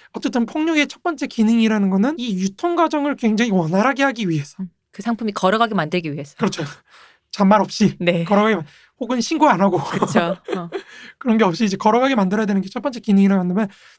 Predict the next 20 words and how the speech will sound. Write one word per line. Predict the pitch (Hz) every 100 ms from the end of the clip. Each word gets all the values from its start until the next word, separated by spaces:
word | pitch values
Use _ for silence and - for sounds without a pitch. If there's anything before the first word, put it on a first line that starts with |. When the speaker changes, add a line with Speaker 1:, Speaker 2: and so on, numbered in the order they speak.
| _
Speaker 1:
두 | - 226
번째 | 320 349
기능이라는 | - 220 233 247 240 233 214
거는 | 220 269 392
사실은 | 262 262 262 254 220 - _ _
두 | 247
번째 | 311 320
기능은 | 311 294 285 277 220
이제 | 190
정치적 | - 202 196 - -
기능인데 | 214 190 180
여기서 | 196 226
정치적 | 269 196 196 - 330
기능이라는 | 302 294 254 247 262
건 | 277
뭐냐면은 | 190 175 175 196 269 180 - _ _ _ _ _ -
이제 | 180
탈주체화라는 | - 359 381 - - 220 240 262 190
겁니다. | 151 - _ _ _
그, | 220